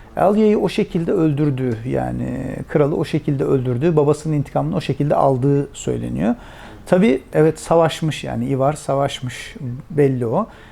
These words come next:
Ivar daha önceden Dublin'in krallarından bir tanesi.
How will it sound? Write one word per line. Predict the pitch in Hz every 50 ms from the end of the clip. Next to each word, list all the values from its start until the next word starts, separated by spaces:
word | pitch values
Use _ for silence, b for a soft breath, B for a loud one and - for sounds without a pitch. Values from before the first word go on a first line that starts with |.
| B B B -
Ivar | - 147 147 185 214 185 170
daha | 175 175 165 190 190
önceden | 160 151 151 160 196 220 214 214 143
Dublin'in | 156 160 151 147 151 147 139 135 131 131 131 - -
krallarından | - - 160 147 147 147 139 139 135 135 180 220 196 180
bir | 160
tanesi. | - - 123 117 117 120 120 - -